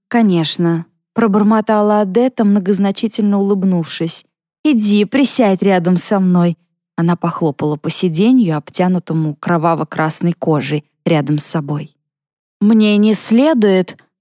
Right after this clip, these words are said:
ответила Селина, озираясь по сторонам на людей, выходящих из церкви навстречу воскресному пеклу, которые, как она догадывалась, были частью высшего общества Нового Орлеана.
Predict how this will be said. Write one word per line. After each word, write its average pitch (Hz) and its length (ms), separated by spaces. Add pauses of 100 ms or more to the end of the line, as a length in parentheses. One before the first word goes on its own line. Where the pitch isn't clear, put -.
(100)
ответила 170 580
Селина, 190 840
озираясь 214 580
по - 120
сторонам 202 760
на 175 80
людей, 180 420
выходящих 196 720
из 220 120
церкви 175 680 (360)
навстречу 185 640
воскресному 175 720
пеклу, 160 580 (300)
которые, 170 460
как - 220
она 170 180
догадывалась, 156 920
были 160 300
частью 160 560
высшего 160 460
общества 160 520
Нового 160 540
Орлеана. 151 640